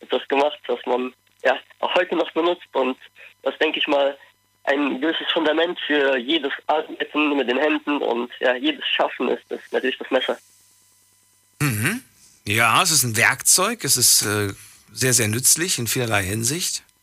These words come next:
Speaker 1: Ja, genau, du kannst
Speaker 2: Was,
Speaker 1: halt alles damit machen, ja, von
Speaker 2: was war,
Speaker 1: Kochen bis zum
Speaker 2: was war
Speaker 1: Jagen,
Speaker 2: eigentlich
Speaker 1: alles.
Speaker 2: zuerst? War das, war das Messer, also der, der, der, der, der, der Stein zum Schneiden oder war die Speerspitze? Was war,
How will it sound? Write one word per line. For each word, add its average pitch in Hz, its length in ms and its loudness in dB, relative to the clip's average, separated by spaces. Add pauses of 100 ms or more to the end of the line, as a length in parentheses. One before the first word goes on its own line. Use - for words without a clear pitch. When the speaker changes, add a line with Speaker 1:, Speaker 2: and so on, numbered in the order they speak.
(1400)
Speaker 1:
Ja, 127 120 6
genau, 131 280 2
du 113 160 -2
kannst 151 220 2
Speaker 2:
Was, - 20 6
Speaker 1:
halt 139 140 2
alles 156 240 0
damit 139 220 -2
machen, 127 260 -2
ja, 120 100 4
von 120 100 -4
Speaker 2:
was 180 180 4
war, 160 80 2
Speaker 1:
Kochen 165 220 -4
bis 131 120 -4
zum - 340 -16
Speaker 2:
was 120 100 4
war 131 60 4
Speaker 1:
Jagen, 139 180 2
Speaker 2:
eigentlich - 140 -2
Speaker 1:
alles. 127 260 0
Speaker 2:
zuerst? 107 380 0
War 120 120 0
das, 127 300 2
war 120 160 -2
das 113 260 2
Messer, 139 520 2
also 120 200 0
der, 104 220 -2
der, 95 180 -4
der, 87 240 0
der, 90 180 -2 (220)
der, 95 120 -2
der 90 200 2
Stein 131 480 2
zum 120 180 4
Schneiden 156 600 2 (360)
oder 165 380 4
war 139 340 4
die 139 180 -6
Speerspitze? 113 760 0
Was 120 240 2
war, 135 340 2